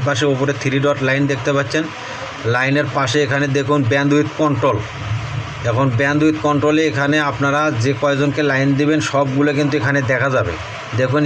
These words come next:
এখানে একটি, আহ, শো করতেছে, কারণ একটি মোবাইল কানেক্ট আছে যেটি এখন এই ডিভাইসটি দিয়ে, আহ,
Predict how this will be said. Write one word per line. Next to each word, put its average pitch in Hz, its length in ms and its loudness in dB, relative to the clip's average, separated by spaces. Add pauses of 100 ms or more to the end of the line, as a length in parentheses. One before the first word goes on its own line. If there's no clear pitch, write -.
এখানে 147 320 0
একটি, 147 200 0 (120)
আহ, 123 1000 -2 (580)
শো 147 120 -2 (100)
করতেছে, 147 440 0 (260)
কারণ 139 200 0 (140)
একটি 123 180 -4 (120)
মোবাইল 143 320 2
কানেক্ট 135 320 -2
আছে 156 140 0 (160)
যেটি 135 240 0 (220)
এখন 135 180 2 (160)
এই 139 80 4 (180)
ডিভাইসটি 135 440 0 (100)
দিয়ে, 147 240 2
আহ, 120 960 -2